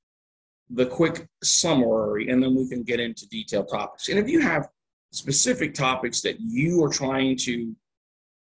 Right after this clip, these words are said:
you are trying to find out because you're getting ready or at a point of making some type of decision about a point of sale system, or you're just trying to find out whether I need to,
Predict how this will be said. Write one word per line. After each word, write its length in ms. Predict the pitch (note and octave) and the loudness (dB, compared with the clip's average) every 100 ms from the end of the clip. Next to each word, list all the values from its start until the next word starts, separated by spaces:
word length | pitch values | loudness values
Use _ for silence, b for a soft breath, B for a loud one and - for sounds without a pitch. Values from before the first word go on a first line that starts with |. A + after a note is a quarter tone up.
| _ _ _ _ _ _ - _ _ B B B B | _ _ _ _ _ _ -20 _ _ B B B B
you 240 | B2+ D#3 F3 | -4 0 2
are 40 | |
trying 340 | D#3+ D#3 C#3 C#3 | 2 0 0 0
to 60 | B2+ | -2
find 340 | C#3 C3 B2 | -2 2 2
out 280 | A#2+ A2 - | 2 0 -4
because 320 | A2+ A#2 A2+ | -8 -8 -4
you're 180 | C3+ C3 | -2 -2
getting 300 | C3+ B2+ A#2 | 0 0 0
ready 240 | A#2 A2+ | -2 -4
or 180 | A2 G#2+ | -4 0
at 120 | A2+ | 2
a 100 | A2+ - | 0 -4
point 220 | A#2+ A#2 | -6 -6
of 60 | G2+ G#2+ | -8 -6
making 260 | A2+ - - | -6 -8 -8
some 220 | A#2 A#2+ | -6 -6
type 240 | - C3 - | -8 -12 -10
of 80 | - | -8
decision 440 | - A#2+ A#2 G#2+ | -6 -6 -6 -6
about 240 | G2 G#2 | -4 -4
a 40 | G2+ | -4
point 220 | - A#2+ | -4 -4
of 60 | A2+ | -2
sale 180 | A2+ | -4
system, 420 | A2 - - - - | -4 -6 -8 -10 -6
or 360 | B2+ B2+ A#2+ - | 2 2 2 -2
you're 240 | B2 A#2+ | -2 -2
just 300 | A2+ D#3+ - | -4 -6 -6
trying 300 | - C3+ D3+ | -10 -4 -2
to 80 | C3 | -2
find 240 | A#2 C#3 B2+ | -2 0 0
out 160 | A#2 | 0
whether 260 | C3 C3 A2+ | 2 2 2
I 40 | |
need 180 | B2 A#2+ | 0 0
to, 100 | F#2+ | -4